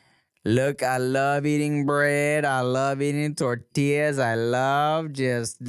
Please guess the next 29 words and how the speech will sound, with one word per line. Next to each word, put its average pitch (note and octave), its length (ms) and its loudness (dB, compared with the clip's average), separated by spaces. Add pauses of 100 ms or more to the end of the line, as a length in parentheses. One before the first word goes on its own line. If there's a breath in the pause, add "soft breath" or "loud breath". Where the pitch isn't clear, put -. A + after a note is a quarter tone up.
I B2 220 0
love C#3 420 0
it. E3 120 0
I C3+ 140 0
love C3+ 320 0
it. D#3 140 0
I C#3+ 120 0
love C3+ 440 0
it, A#2 140 -2
okay? C3 440 -2
But C3 180 -4
I'm A#2+ 140 -4
trying D#3+ 380 -4
to - 0 -
get D#3 180 0
healthy D#3 340 -2
for C#3 160 -10
this C3 180 -4
new C3+ 180 -2
year, C3+ 360 0
and A#2+ 140 0
that's A#2+ 220 -4
why B2 160 -2
I'm A#2+ 140 -4
effing A#2+ 400 -4
with A#2 200 -6 (340)
Hero F#2+ 840 -2 (180)
Bread, G2 680 -8
okay? B2 420 -4